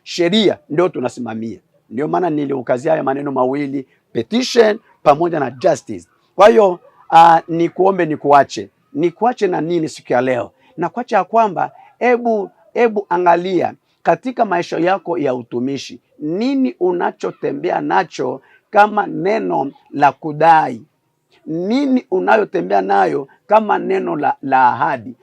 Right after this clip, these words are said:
Sababu ninaamini hata mfanyakazi kwenye kiwanda hat-, ha-, hatumiki tumiki tu, hapana.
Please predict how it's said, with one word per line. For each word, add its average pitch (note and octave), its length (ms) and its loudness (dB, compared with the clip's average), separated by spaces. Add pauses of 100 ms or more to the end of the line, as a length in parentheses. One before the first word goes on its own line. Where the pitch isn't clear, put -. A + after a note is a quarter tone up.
Sababu F3 340 -4
ninaamini E3+ 680 -2 (220)
hata - 260 0
mfanyakazi F3+ 640 0
kwenye D3+ 280 -2
kiwanda D3 600 0 (360)
hat-, D#3 280 0
ha-, D#3 140 0 (120)
hatumiki E3 600 0
tumiki E3 500 -4
tu, B2+ 320 -4
hapana. C#3 600 2